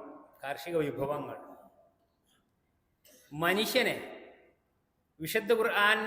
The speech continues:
പരിചയപ്പെടുത്തുന്ന ഉത്തമമായ ഒരു വചനത്തെ ഒരു വൃക്ഷത്തോടാണ് ഉപമിക്കുന്നത്. അലം തറ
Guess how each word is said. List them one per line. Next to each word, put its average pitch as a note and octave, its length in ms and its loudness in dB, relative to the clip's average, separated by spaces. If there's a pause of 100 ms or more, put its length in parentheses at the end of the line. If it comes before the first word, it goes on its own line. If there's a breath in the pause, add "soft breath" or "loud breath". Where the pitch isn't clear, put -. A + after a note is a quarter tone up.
പരിചയപ്പെടുത്തുന്ന G#3 880 0
ഉത്തമമായ G#3 760 0
ഒരു E3+ 160 0
വചനത്തെ D#3 540 2 (1800)
ഒരു F3 160 2
വൃക്ഷത്തോടാണ് E3 840 4
ഉപമിക്കുന്നത്. C3 600 -6 (920)
അലം D3+ 280 0 (140)
തറ D3+ 180 0